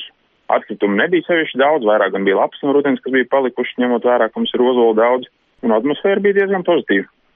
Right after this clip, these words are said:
Minsterē talkas tiek rīkotas, manuprāt, trešo gadu pēc kārtas. Pagājušajā gadā bija atsaucība nedaudz lielāka, un katru gadu nāk dažādi cilvēki, nevienmēr tie paši. Nāk arī jaunie, tāpēc, kad arī tas kontingents mainās. Citi aizbrauc uz Latviju atpakaļ,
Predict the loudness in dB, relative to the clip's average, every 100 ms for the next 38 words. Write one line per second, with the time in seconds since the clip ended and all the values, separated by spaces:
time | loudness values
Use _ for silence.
0 | -2 0 -2 -4 0 0 0 0 2 2
1 | 0 -6 -2 -4 -2 -4 -4 -2 0 2
2 | 0 -2 -4 -4 -2 0 0 0 -2 -2
3 | 0 0 2 0 -2 -4 -6 -4 -2 -2
4 | -4 -14 -6 0 0 0 0 2 0 0
5 | -4 -2 0 0 2 0 2 0 2 2
6 | 0 -4 -16 -10 -4 -2 -2 -2 -2 0
7 | 0 0 0 -4 -20 _ _ -4 -2 0
8 | 0 -2 -2 2 2 0 0 0 0 0
9 | 0 -2 0 0 -2 -10 _ -20 -20 -20
10 | _ 0 2 2 2 2 2 0 -2 -2
11 | -2 -4 -2 0 0 -2 0 0 0 -2
12 | -2 -2 0 -2 -4 -14 _ _ -6 0
13 | 0 2 -2 0 0 0 0 0 -2 -2
14 | -4 -4